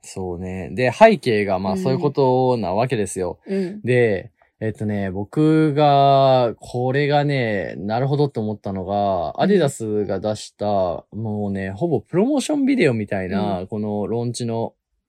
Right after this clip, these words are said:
Speaker 1: 出し方があったんですけど、
Speaker 2: あー、よかった。
Speaker 1: それをね、見てね、めっちゃ良かったって思っ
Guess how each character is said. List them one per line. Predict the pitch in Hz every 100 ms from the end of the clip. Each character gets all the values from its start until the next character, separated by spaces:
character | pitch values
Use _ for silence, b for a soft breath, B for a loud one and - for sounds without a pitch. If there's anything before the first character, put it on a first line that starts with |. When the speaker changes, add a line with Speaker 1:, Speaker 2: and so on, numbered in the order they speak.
| _ -
Speaker 1:
出 | 98 104
し |
方 | - 127 156 208 _ -
が | 98 107
あ |
っ | 120
た | 110
ん | 87
で |
す | 85
け | 101
ど、 | 104
Speaker 2:
あ | 117
ー、 | 104 180 175 170 180
よ | 202
か | 190
っ |
た。 |
Speaker 1:
そ | 160
れ | 165 220
を | 254
ね、 | 269 262
見 | 190 180
て | 160
ね、 | 131 113
め | 110 120
っ |
ち | 120 151
ゃ |
良 | 156
か | 143
っ | -
た | -
っ |
て | 196
思 |
っ | 196